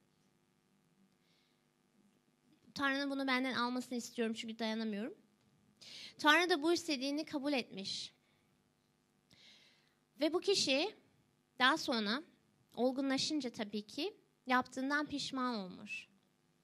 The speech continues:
Ve tövbe etmiş. Ve armağanı tekrar istemiş. Ama şimdiye dek bu armağan ona tekrar verilmemiş.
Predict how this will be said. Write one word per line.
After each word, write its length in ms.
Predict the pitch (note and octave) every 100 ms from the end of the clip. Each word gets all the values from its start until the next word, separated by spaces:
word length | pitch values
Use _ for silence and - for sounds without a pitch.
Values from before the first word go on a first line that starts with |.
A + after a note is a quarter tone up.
| _ _ _ _ - -
Ve 80 | G#3+
tövbe 320 | G#3+ A3+ A3
etmiş. 520 | G3 - F3 F3+ - - - - - - _
Ve 100 | A#3
armağanı 460 | G#3+ B3+ B3 B3 C4
tekrar 340 | C#4+ B3+ A3+
istemiş. 640 | G3 - - - - - - _ _ _ _ _ _ _ _ _ _ _ _ _ _ _ _ -
Ama 180 | B3+ B3+
şimdiye 580 | - E4+ F4+ C4+ A#3+ A#3+
dek 380 | B3+ D4 - B3+
bu 100 | A3+
armağan 420 | A#3 A#3 A#3+ A3+
ona 200 | A#3 A#3
tekrar 380 | A#3+ A#3 G#3+ A3
verilmemiş. 680 | G#3+ A3 G3 F3+ F#3+ -